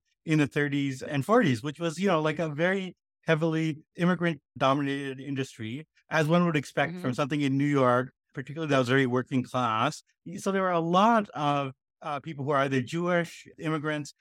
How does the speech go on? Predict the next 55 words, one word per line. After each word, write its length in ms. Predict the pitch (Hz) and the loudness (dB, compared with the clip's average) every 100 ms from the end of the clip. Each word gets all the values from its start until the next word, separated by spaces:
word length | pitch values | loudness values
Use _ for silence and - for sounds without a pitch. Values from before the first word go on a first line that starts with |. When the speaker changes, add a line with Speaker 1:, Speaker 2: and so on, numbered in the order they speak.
| _ | _
Speaker 1:
or 200 | - 156 | 0 2
the 120 | 139 131 | 2 -2
children 380 | - 190 208 | -4 -6 -4
of 80 | 196 | -6
Jewish 240 | 180 175 175 | -6 -8 -6
immigrants 400 | 165 160 160 147 | -6 -6 -6 -8
or 120 | 135 | -8
the 100 | 120 | -8
children 300 | - 147 139 | -6 -2 -2
of 60 | |
Italian 580 | 120 - 151 160 156 156 | -2 -2 0 2 2 2
immigrants. 520 | 147 147 139 139 135 - | 2 0 0 -2 -4 -10
Speaker 2:
Yeah. 140 | 170 165 | -10 -4
Speaker 1:
It 80 | 196 | 0
was 180 | 196 185 | 0 2
not 180 | 226 | 2
a 60 | 226 | 2
very, 420 | 185 185 180 175 - _ | -2 -4 -4 -10 -14 _
you 160 | 175 185 | -6 -2
know, 260 | 156 131 143 | 0 -2 -2
a 120 | 151 | -2
wasp 440 | 135 151 160 - 175 | 2 2 2 -2 -6
industry 420 | 156 151 - 135 | -4 -4 -4 0
<laughs> 40 | |
at 100 | 156 135 | 0 2
all. 320 | 180 143 120 120 | 2 4 2 0
Like, 240 | 139 139 _ - - | -2 -4 _ -16 -10
and 360 | 147 175 175 170 | -2 0 0 -2
so 340 | 202 185 180 170 | -2 -2 -2 -4
I 120 | 196 | -2
thought 160 | 196 220 - | 0 0 0
that, 180 | 202 165 | -2 2
and, 280 | 196 190 175 _ | 2 2 -2 _
you 140 | 185 214 | -8 -2
know, 140 | 165 | -2
other 320 | - 196 226 202 | 0 2 2 2
documentaries 680 | 175 175 165 170 - 175 | 0 -2 -8 -8 -10 -6
and 120 | 135 135 | -4 -2
other 260 | 156 151 - _ | -2 -2 -6 _
books 320 | 160 151 - | 2 2 0
that 140 | 147 | 0
have 120 | 135 123 | 0 0
written 220 | 202 226 | -2 -2
about 240 | 165 151 | -2 -2
this, 220 | 165 156 | -4 -6
you 80 | 196 | -6
know, 160 | 170 139 | -4 0
like, 260 | 147 139 | 0 -2
d-, 340 | 143 151 135 143 | -6 -14 -14 -10
do 140 | 139 175 | -6 -2
play 140 | 185 | 0
up 100 | 156 | 0
the 100 | 143 | -2
facts. 280 | - 180 - | 0 -2 0
So 180 | 160 | -2